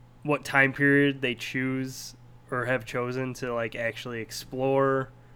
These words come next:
If it's before Harry Potter or after Harry Potter, or, yeah, like, I'm just really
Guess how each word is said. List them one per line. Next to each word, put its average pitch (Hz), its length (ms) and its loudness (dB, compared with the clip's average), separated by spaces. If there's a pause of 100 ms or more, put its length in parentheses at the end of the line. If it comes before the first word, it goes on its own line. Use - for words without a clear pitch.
(180)
If 117 160 -10
it's 120 200 -14 (420)
before 143 720 4 (340)
Harry 147 200 2
Potter 147 480 4
or 120 100 -10
after 135 360 2
Harry 135 220 0
Potter, 131 420 -2
or, 113 340 -6
yeah, 113 340 -6
like, 113 220 -6
I'm 127 140 -2
just 127 160 -8
really 123 400 -4